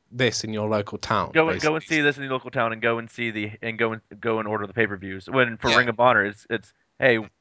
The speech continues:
Speaker 2: the, the, if you watch this on T V, you know, there's more of it on these D V Ds, and there's more of it when it comes to your hometown."
Speaker 1: Yeah. Yeah, I mean, now that they've ditched the, I, I'll, I'll be interested to see how these video on demand sell compared to the pay-per-views, because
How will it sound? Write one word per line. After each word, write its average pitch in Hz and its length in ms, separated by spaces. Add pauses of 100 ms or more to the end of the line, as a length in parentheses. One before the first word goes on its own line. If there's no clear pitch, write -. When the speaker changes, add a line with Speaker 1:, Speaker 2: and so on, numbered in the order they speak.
(520)
Speaker 2:
the, - 160
the, 120 300
if 120 140
you 117 80
watch 123 180
this 113 100
on 110 80
T 143 140
V, 123 140
you 110 160
know, 107 180
there's 110 240
more 143 200
of 110 100
it 107 140
on 107 200
these 104 180
D 113 160
V 107 100
Ds, 104 300
and 110 100
there's 110 160
more 123 180
of 107 60
it 101 80
when 104 120
it 101 40
comes 107 180
to 101 60
your 101 100
hometown." 101 500 (560)
Speaker 1:
Yeah. 110 240 (1160)
Yeah, 120 340
I 123 40
mean, 139 180
now 160 200
that 143 60
they've 120 280
ditched - 240
the, 117 160 (420)
I, 123 80
I'll, 123 300
I'll 139 100
be 160 100
interested 151 360
to 131 80
see 127 200
how 123 180
these 113 360
video 120 300
on 107 80
demand 101 600
sell 104 360
compared 92 320
to 90 120
the 92 120
pay-per-views, 90 600
because - 460